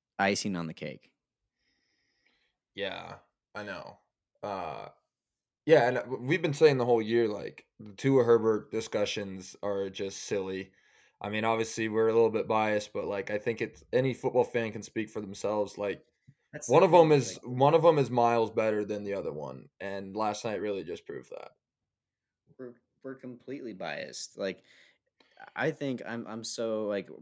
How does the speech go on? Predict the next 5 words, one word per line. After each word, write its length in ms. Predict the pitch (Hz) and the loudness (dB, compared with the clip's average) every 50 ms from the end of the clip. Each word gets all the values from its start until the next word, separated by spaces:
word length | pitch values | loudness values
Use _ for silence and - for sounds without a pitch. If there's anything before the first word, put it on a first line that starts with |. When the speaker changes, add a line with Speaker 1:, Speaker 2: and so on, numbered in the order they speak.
| 98 85 - - | -20 -20 -20 -16
Speaker 1:
well, 340 | 107 104 101 95 87 65 69 | -10 -8 -6 -6 -6 -8 -12
we 460 | 76 90 101 120 131 123 113 107 101 | -14 -12 -8 -8 -6 -6 -6 -6 -6
are 160 | 92 92 92 | -6 -6 -6
so, 560 | 90 - - 98 95 95 95 95 95 92 92 _ _ _ _ _ _ _ _ _ _ - - - _ _ 101 | -6 -6 -6 -4 -4 -2 -2 -2 -4 -4 -8 _ _ _ _ _ _ _ _ _ _ -20 -20 -20 _ _ -8
uh, 480 | 95 92 90 82 78 - - 60 60 | -6 -6 -6 -6 -8 -10 -12 -14 -16